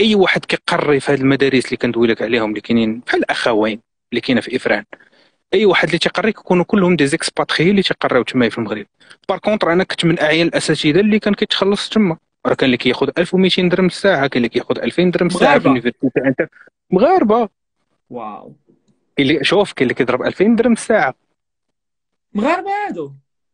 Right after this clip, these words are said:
Speaker 1: مغاربه، مغاربه.
Speaker 2: شيت. واو.
Speaker 1: كاينين اساتذه اللي شفتهم انايا
Speaker 2: يعني دابا على
Speaker 1: اللي
Speaker 2: دابا الاستاذ جامعي في المغرب، انا كان شحال من كيوصل ديك جوج د المليون maximum كذا ساعه، قول لي.
Speaker 1: استاذ جامعي؟
Speaker 2: اه.
Speaker 1: كتب عليك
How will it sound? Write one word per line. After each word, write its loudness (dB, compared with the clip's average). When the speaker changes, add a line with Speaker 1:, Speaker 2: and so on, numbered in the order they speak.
Speaker 1:
مغاربه، 2
مغاربه. 0
Speaker 2:
شيت. -16
واو. -10
Speaker 1:
كاينين 2
اساتذه 0
اللي 2
شفتهم 0
انايا 2
Speaker 2:
يعني 0
دابا -4
على -2
Speaker 1:
اللي -2
Speaker 2:
دابا 4
الاستاذ -4
جامعي -12
في -18
المغرب، -10
انا -10
كان -10
شحال -10
من -8
كيوصل -12
ديك -12
جوج -16
د -18
المليون -10
maximum -16
كذا -18
ساعه، -14
قول -20
لي. -8
Speaker 1:
استاذ -2
جامعي؟ 2
Speaker 2:
اه. -6
Speaker 1:
كتب 0
عليك 2